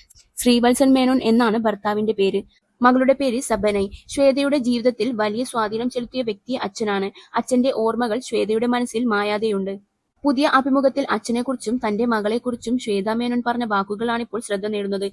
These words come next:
ധന്യ വർമ്മയുമായുള്ള അഭിമുഖത്തിലാണ് ശ്വേത മനസ്സ് തുറന്നത്. അച്ഛൻ അടുത്തുണ്ടെന്ന് എനിക്കറിയാം. എപ്പോഴും അദ്ദേഹത്തിന്റെ സാമീപ്യം ഫീൽ ചെയ്യും. അദ്ദേഹത്തിന്റെ സമ്മതമില്ലാതെ ഒന്നും ഞാൻ പറയാറില്ല. എല്ലാ ദിവസവും എല്ലാ നിമിഷവും ഞാൻ അദ്ദേഹത്തെക്കുറിച്ച് ചിന്തിക്കാറുണ്ട്.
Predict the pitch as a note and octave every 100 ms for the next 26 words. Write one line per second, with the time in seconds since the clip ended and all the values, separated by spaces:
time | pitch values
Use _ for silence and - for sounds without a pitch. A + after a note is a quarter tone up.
0 | - - _ _ B3 A#3+ B3 C4+ C4 B3+
1 | C4 B3+ B3+ B3+ A3 A3+ - - G#3 A#3
2 | A#3 B3 B3 A3 B3+ G3+ G3+ A3 G3 G3
3 | G#3 G3 F#3+ G3 - - - B3 D4 C4
4 | A3+ G#3+ B3 B3 G#3 G#3 G3+ G3+ G3+ G3
5 | G3 _ _ _ _ - - C4+ C4 C4+
6 | A#3+ A3+ A3+ A#3+ B3 B3 G#3+ A3 G3 A3+
7 | A#3 G#3 G3+ G3 G3 G3+ - - A#3+ B3+
8 | B3 C4 C#4 A3+ A3+ B3 B3 B3 A3 A#3
9 | G#3 G#3+ A#3 A#3 A#3+ G#3 G3 G3 G3 G3
10 | G3 - _ _ - B3 C#4 C#4 C4+ C4+
11 | A#3 B3+ G#3+ A3 B3 G#3+ A3 A#3 B3 B3+
12 | A#3+ A#3+ G3 G#3+ G3+ A#3 A3+ B3 - A#3+
13 | A3 A3+ G#3+ G3 G3